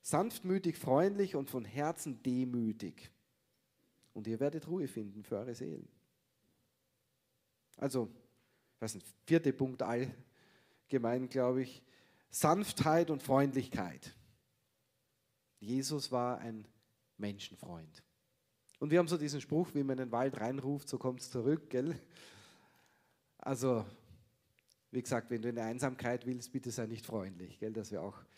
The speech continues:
kontraproduktiv. Und dann als fünften Punkt Demut.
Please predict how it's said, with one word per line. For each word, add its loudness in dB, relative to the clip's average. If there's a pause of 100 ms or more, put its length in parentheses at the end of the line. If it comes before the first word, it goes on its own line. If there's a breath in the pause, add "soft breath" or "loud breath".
(340 soft breath)
kontraproduktiv. -14 (1700 soft breath)
Und 2
dann 6 (120)
als -2
fünften 4
Punkt 6
Demut. 6